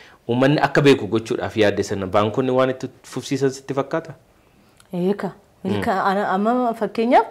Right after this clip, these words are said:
Speaker 2: baankiiwwan dhangaarraa dhageenye, achi dhageenye, asiin dhageenye hin jedhin iyyuu malee,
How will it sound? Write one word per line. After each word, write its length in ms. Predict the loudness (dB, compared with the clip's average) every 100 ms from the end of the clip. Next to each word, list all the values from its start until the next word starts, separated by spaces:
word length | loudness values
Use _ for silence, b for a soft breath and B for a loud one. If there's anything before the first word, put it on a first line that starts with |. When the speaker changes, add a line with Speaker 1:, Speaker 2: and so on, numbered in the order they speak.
| B B B 2
Speaker 2:
baankiiwwan 540 | 2 2 0 2 2
dhangaarraa 440 | 0 2 4 6 4
dhageenye, 640 | 4 0 0 0 0 -2
achi 260 | -4 -8 -4
dhageenye, 420 | -2 0 -2 -4
asiin 260 | -6 -6 -4
dhageenye 360 | 0 0 0
hin 120 | 0
jedhin 280 | 0 0 0
iyyuu 240 | 0 2 4
malee, 280 | 8 8